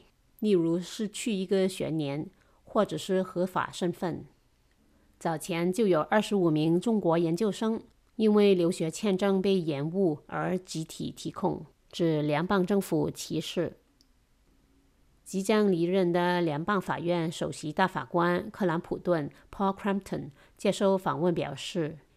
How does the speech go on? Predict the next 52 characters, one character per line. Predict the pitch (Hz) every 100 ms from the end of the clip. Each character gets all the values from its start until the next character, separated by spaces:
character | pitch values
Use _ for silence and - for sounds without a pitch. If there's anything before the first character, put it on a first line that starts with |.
| _ -
移 | 175
民 | 175 180
案 | 196 175
件 | 190
量 | 180 185 156
大 | - 202
幅 | 165 151 156
上 | - 180
升， | - 196 208 - _ _
属 | - - 160
于 | 156 160 180
前 | - 175 160
所 | - 160
未 | 165 175
见。 | 151 165 151 180 - _ _ _ _ _ _ _ -
他 | 175
强 | - 151 156
调， | 175 147 - _
情 | - - 190
况 | 185 226 208
不 | 190
仅 | 180 196 196
影 | 180
响 | 190 175 139 131 147
法 | 165 131
院 | 170 185
的 | 180 170 165
效 | 208 175
率， | 175 170 160 151 _ _ _ _
更 | 214 190
加 | 196 190 185
关 | 185 196
系 | 190 202
到 | 180 175 165
公 | 160 202 185
众 | 202 180 170
对 | 196 190 175 170
加 | 196 170
拿 | 165
大 | 185 180
移 | 160
民 | 175 156 175
制 | - 196
度 | - 180 147 - _
和 | - 185 190 190
司 | - 240
法 | 208 170
体 | - - 143
系 | - 196
的 | 175 175 170
信 | - 202 175
任， | 175 160 160